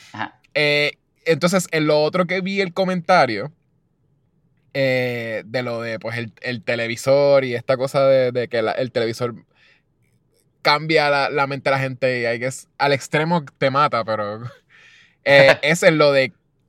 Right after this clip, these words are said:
Speaker 2: eh, básicamente, el, el personaje principal, eh, es Naomi Watts, es un, un, un personaje que es una reportera, ¿verdad? Este,
Speaker 1: Reportera.
Speaker 2: eh, y entonces a ella se le muere la sobrina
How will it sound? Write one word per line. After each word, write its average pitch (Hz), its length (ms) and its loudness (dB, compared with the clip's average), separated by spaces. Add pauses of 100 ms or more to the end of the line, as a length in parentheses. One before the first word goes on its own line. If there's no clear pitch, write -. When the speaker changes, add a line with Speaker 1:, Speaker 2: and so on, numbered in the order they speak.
(220)
Speaker 2:
eh, 139 260 2
básicamente, 160 600 0
el, 143 180 0
el 139 260 2
personaje 156 520 2
principal, 170 920 4 (720)
eh, 117 640 0
es 131 140 -6
Naomi 165 220 -2
Watts, 185 220 4
es 143 100 6
un, 160 300 0
un, 165 360 -4 (400)
un 165 320 -4
personaje 185 380 2
que 143 80 -4
es 131 80 -6
una 160 560 0 (480)
reportera, 123 960 2 (200)
¿verdad? 110 240 -8
Este, 110 100 -4
Speaker 1:
Reportera. 98 600 -8 (520)
Speaker 2:
eh, 127 600 2
y - 100 -4
entonces 175 400 -2
a 147 160 4
ella 170 480 4
se - 180 0
le 143 120 2
muere 147 360 0
la 151 200 2
sobrina 147 680 -6